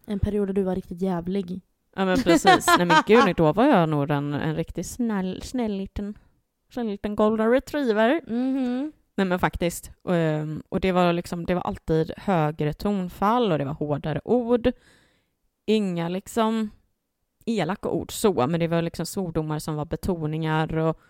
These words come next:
Speaker 1: Det var inte bra.
Speaker 2: Nej, men stämningen kändes överlag väldigt annorlunda och väldigt konstig. Och jag undvek ju dem typ så gott, alltså så
Speaker 1: Ja.
Speaker 2: gott det gick, för att jag lät dem liksom hålla på, förutom de gångerna när jag istället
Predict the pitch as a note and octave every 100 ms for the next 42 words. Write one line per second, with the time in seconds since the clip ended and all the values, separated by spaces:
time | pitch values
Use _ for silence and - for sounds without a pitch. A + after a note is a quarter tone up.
0 | _ _ _ _ _ _ _ G3 G3+ F3+
1 | - F3 - - - A#3+ C#4 - F4 D4
2 | G#3+ G#3+ - D#4 F#3+ E3+ - F3+ F3 F3
3 | D#3 - F#3 F3+ A3 F3+ D#3+ - E3+ D#3
4 | D#3+ D#3+ - E3 D#3 - F3 E3+ F3 F#3+
5 | - _ _ _ _ _ _ _ _ _
6 | _ _ A3 G3 F#3 B3 C#4 F#3+ E3+ -
7 | - - - - G#2 - - - - -
8 | - - - - F#3 F3 F3 G#3+ G3+ G3
9 | - - D3 - - E3 B3 _ - -
10 | E3 E3 _ _ - - F#3 D#3+ D#3+ D3
11 | - - D3+ - - E3 E3 D3 - D3+
12 | - F#3 F#3+ F3 - D#3 D3 D3+ C#3+ C#3+
13 | C#3+ C#3 - D3+ - -